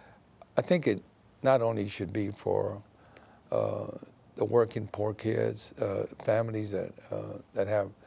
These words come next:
children, uh, the working poor, uh, those that qualify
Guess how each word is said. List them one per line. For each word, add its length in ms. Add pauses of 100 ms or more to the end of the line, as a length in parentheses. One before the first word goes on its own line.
(320)
children, 500
uh, 140
the 100
working 360
poor, 280 (640)
uh, 240
those 220
that 120
qualify 800